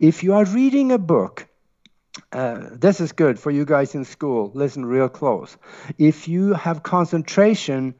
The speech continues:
you will have a much better memory, because if you're reading something in a book, you got a whole chapter read,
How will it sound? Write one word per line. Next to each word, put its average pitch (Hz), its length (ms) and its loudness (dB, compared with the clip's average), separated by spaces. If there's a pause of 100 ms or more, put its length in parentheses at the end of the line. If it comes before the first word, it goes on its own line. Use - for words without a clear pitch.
(100)
you 135 260 0
will 143 160 2
have 139 200 -2
a 139 60 -2
much 131 320 -2
better 127 240 2
memory, 139 440 0
because 110 400 -8
if - 120 -6
you're 185 140 6
reading 220 520 4
something 151 520 -2
in 151 140 -2
a 147 80 -2
book, 131 420 -6
you 131 120 -12
got 160 180 -4
a 180 80 -2
whole 202 240 -4
chapter 170 560 -4
read, 127 340 0